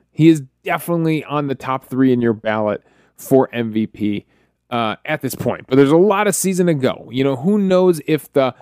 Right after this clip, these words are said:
R B I pace that Ramirez is on is gonna sustain itself, or if the home run pace that Aaron Judge is on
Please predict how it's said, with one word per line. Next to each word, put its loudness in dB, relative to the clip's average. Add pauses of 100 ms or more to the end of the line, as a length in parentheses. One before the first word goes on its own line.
(220)
R 4
B 0
I -4
pace -6
that 0
Ramirez 0
is -2
on -2
is -12
gonna -4
sustain -6
itself, -8
or 2
if -2
the 0
home 2
run 2
pace -2
that -4
Aaron 2
Judge -2
is 0
on -6